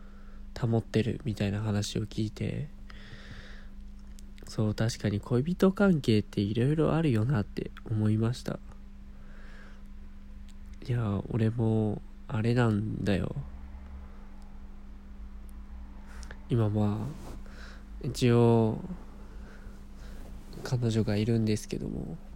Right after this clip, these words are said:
俺も確かにね、昔はね、あったね、そういうの。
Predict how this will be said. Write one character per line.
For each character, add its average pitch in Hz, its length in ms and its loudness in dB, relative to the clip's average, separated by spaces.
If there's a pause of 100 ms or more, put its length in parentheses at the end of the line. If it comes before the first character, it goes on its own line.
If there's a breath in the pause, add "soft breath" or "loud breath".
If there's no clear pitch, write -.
(760 loud breath)
俺 127 80 2
も 120 160 2
確 - 300 -2
か 120 100 4
に 110 160 2
ね、 113 440 2
昔 180 920 4
は 151 140 6
ね、 135 340 6
あ 139 80 2
っ 135 60 2
た - 240 2
ね、 107 160 4
そ 110 140 4
う 110 60 10
い 104 120 8
う - 20 8
の。 - 220 2